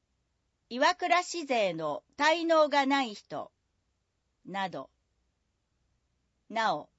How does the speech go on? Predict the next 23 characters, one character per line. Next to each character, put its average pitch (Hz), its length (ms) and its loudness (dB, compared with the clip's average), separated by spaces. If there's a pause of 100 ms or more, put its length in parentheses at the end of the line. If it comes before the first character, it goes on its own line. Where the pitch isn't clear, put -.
(360)
満 302 360 2
六 220 300 -4
十 339 240 -4
五 330 160 0
歳 320 420 0
以 294 60 -8
上 247 240 0
の 180 140 -6
人 175 280 -10
は 143 300 -8
本 392 340 0
人 247 220 -2
の 180 140 -2
購 302 280 2
入 302 240 0
の 285 180 0
み 180 320 -8
補 - 160 -8
助 320 200 0
対 339 300 2
象 165 260 -6
で 139 160 -10
す。 - 220 -20